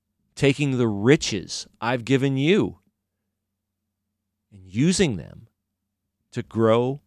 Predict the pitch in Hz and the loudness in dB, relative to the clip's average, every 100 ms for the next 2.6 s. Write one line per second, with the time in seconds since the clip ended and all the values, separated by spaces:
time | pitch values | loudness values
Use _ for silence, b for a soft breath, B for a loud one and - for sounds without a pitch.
0 | _ 82 85 87 95 - - - 147 151 | _ -8 -2 -2 -2 -4 -10 -4 0 0
1 | 90 - - - 98 95 101 123 - - | 0 -8 -14 -4 0 0 0 -4 -8 -4
2 | 143 - 101 87 - - | -4 -6 -10 -10 -16 -20